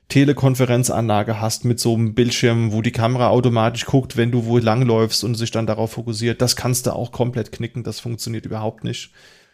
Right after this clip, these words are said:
Da ist dann der, der Lifehack einfach von das Verbindungskabel zwischen Fernseher und dieser Cisco-Anlage entfernen. Ich hoffe, unsere interne I T hört nicht zu und haut mir danach dann dafür auf die Finger.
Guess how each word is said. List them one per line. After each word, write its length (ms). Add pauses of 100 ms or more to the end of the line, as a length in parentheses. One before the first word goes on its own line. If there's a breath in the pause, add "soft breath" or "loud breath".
(160 soft breath)
Da 120
ist 180
dann 160
der, 280
der 120
Lifehack 480
einfach 460
von 420 (480 loud breath)
das 220
Verbindungskabel 920
zwischen 360
Fernseher 800
und 360
dieser 400
Cisco-Anlage 1080
entfernen. 640 (760)
Ich 120
hoffe, 180
unsere 300
interne 420
I 60
T 180
hört 160
nicht 220
zu 140
und 100
haut 200
mir 60
danach 360
dann 180
dafür 260
auf 140
die 80
Finger. 340